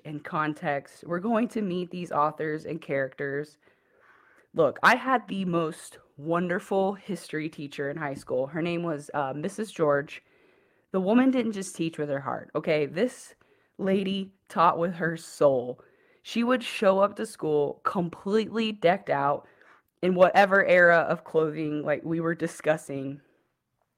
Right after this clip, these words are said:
And, um, she never broke character. She taught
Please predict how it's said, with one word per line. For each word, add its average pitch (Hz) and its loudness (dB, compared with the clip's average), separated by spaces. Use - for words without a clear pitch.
And, 165 -2
um, 151 0
she - -4
never 208 4
broke 185 2
character. 143 -2
She 220 -6
taught 190 2